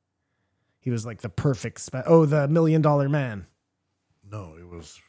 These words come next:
Speaker 2: Ric Flair.
Speaker 1: No, it was the Million Dollar
Speaker 2: I
Speaker 1: Man.
Speaker 2: maintain it was Ric Flair.
Speaker 1: It wasn't. It was the Million
Speaker 2: Moving
Speaker 1: Dollar Man.
Speaker 2: on,
Speaker 1: Ted
Speaker 2: uh,
Speaker 1: DiBiase.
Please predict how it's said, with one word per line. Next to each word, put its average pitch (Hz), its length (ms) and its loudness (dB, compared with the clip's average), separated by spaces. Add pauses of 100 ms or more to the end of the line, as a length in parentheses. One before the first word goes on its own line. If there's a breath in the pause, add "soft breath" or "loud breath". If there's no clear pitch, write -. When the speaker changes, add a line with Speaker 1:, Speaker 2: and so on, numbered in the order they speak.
Speaker 2:
Ric 90 120 -20
Flair. 87 260 -20 (420)
Speaker 1:
No, 120 160 -4
it - 40 -6
was 101 120 -8
the 117 80 -6
Million 117 320 -4
Dollar 107 120 -4
Speaker 2:
I - 80 2
Speaker 1:
Man. 104 40 -2
Speaker 2:
maintain 101 340 0
it 90 40 -2
was 85 100 -2
Ric 90 200 -8
Flair. 87 260 -8
Speaker 1:
It 107 40 -6
wasn't. 98 360 -10
It 101 100 -14
was 101 140 -10
the - 80 -12
Million 107 280 -6
Speaker 2:
Moving 208 280 2
Speaker 1:
Dollar 117 300 2
Man. 131 80 0 (300)
Speaker 2:
on, - 100 0
Speaker 1:
Ted 151 120 6
Speaker 2:
uh, 120 80 0
Speaker 1:
DiBiase. 123 680 0